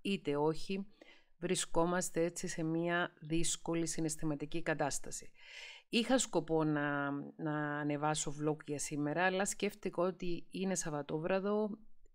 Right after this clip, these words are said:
ε, θα είναι ένα περίεργο Σαββατόβραδο και ίσως είναι καλύτερα να κάνουμε ένα live απόψε στις δέκα, να συζητήσουμε και αυτά που λέγαμε χθες στο βίντεο.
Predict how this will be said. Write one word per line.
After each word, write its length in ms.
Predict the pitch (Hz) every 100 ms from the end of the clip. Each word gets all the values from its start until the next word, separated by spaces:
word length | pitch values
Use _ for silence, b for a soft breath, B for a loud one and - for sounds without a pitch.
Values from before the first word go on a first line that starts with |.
| _
ε, 220 | - 175 175
θα 140 | -
είναι 140 | 175 170
ένα 200 | 175 175
περίεργο 400 | 156 165 175 156
Σαββατόβραδο 720 | - 147 147 180 180 196 202
και 100 | -
ίσως 240 | 196 185
είναι 160 | - 147
καλύτερα 440 | 170 151 156 180
να 100 | 165
κάνουμε 320 | 151 160 165 165
ένα 160 | 156 143
live 420 | 147 170 190 185 b b b b _
απόψε 400 | - 147 175 -
στις 240 | 170 - 143
δέκα, 560 | 147 156 190 196 208 _ B B B B B
να 140 | -
συζητήσουμε 640 | 190 202 175 160 196 - 190
και 100 | 170
αυτά 280 | 156 - 165
που 80 |
λέγαμε 400 | 170 165 165 165
χθες 280 | 151 - 165
στο 180 | - 165
βίντεο. 560 | 139 151 147 156 160